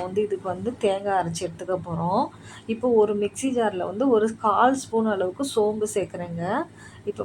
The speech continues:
பாருங்க, தேங்காய் சில் வந்து ஒரு ரெண்டு தேங்காய் சில் அளவுக்கு எடுத்திருக்கேன். இதையும் கட் பண்ணி இப்போ சேர்த்துக்கிட்டாச்சு. இப்போ இதுல வந்து கொஞ்சமா தண்ணி சேர்த்து நம்ம நைஸாவே அரைச்சி எடுத்துக்கறலாம். இங்க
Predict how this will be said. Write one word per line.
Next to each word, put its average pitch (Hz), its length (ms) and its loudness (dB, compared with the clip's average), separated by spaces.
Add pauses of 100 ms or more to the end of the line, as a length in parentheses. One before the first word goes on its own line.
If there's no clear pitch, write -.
பாருங்க, 202 260 0 (160)
தேங்காய் 269 460 6
சில் 208 200 2
வந்து 214 200 0
ஒரு 208 160 6
ரெண்டு 214 200 2 (120)
தேங்காய் 214 340 2
சில் 180 220 0
அளவுக்கு 202 300 0
எடுத்திருக்கேன். 175 580 -4
இதையும் 208 340 0
கட் 170 180 -6
பண்ணி 185 220 -4
இப்போ 175 120 -6 (100)
சேர்த்துக்கிட்டாச்சு. 175 760 -6 (560)
இப்போ 233 120 -4 (100)
இதுல 233 300 4
வந்து 220 160 0 (120)
கொஞ்சமா 214 440 2 (120)
தண்ணி 208 300 2 (100)
சேர்த்து 233 380 0
நம்ம 208 260 -2
நைஸாவே 220 560 2
அரைச்சி 185 300 -2
எடுத்துக்கறலாம். 170 760 -2 (2000)
இங்க 196 100 -4